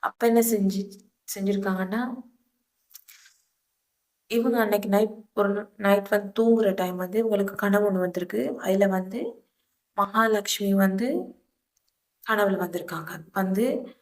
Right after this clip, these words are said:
இப்படிதான் வரலட்சுமி விரதம்னு ஒண்ணு இருக்கு. அவங்க உதித்த நாளை வந்து வரலட்சுமி விரதமாகவும், அதை வந்து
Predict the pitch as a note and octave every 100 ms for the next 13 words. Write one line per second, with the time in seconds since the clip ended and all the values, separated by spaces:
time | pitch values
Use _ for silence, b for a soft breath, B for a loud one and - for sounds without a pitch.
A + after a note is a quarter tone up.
0 | B - G3 G#3+ G3 G#3+ G#3 G3 G3 G#3
1 | - A3 G#3 G3 F#3 F#3+ F#3 F#3 F#3 F#3
2 | F#3 - F3 - - _ - G3 F#3+ G3
3 | G#3 G#3+ A#3 - F#3+ F#3+ F#3+ F#3+ F#3+ G4+
4 | - B B B G3 F#3+ G3 - A3 A3
5 | G3+ F#3+ F#3 F3+ F3+ F#3 F#3 B3+ F4+ -
6 | - G3 F#3+ F#3+